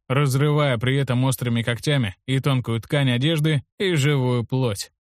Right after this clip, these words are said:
Проворачивает окровавленную ладонь в ране,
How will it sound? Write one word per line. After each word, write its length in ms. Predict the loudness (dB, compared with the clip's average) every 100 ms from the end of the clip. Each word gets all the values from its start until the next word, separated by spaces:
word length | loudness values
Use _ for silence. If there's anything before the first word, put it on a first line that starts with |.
| _
Проворачивает 800 | 0 2 2 2 0 0 -2 0
окровавленную 800 | -2 0 0 2 0 0 2 0
ладонь 460 | 0 0 0 0 0
в 120 | 0
ране, 420 | 0 2 0 -4